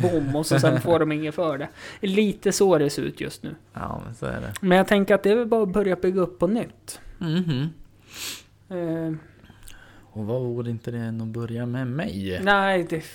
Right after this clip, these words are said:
Speaker 1: ja, ja, ja, det vart ju dig och, eh, Fredrik.
Speaker 2: Aha.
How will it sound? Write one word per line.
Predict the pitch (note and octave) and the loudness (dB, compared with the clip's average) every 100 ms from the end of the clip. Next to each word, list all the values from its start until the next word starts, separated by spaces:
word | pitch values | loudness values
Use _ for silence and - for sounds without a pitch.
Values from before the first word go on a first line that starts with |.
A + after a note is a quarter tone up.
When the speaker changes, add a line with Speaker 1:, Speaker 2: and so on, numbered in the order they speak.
| - F#3+ F#3 | -18 -10 0
Speaker 1:
ja, | F#3+ A3 C#4 | 4 6 6
ja, | A#3+ B3+ B3+ A#3 B3+ | 6 6 6 4 6
ja, | C4 C#4+ D#4 | 8 10 8
det | A#3+ | 8
vart | D#4+ - | 6 4
ju | A3+ | 2
dig | D#3+ D3 D#3 D3 | 2 0 -2 0
och, | E3 - - A#3 | 0 2 -4 -4
eh, | G3+ G3 | -4 -4
Fredrik. | - G3+ C3+ B2+ B2+ C3 - | -2 -2 -2 -4 -10 -10 -4
Speaker 2:
Aha. | C3+ C#3 | -2 -2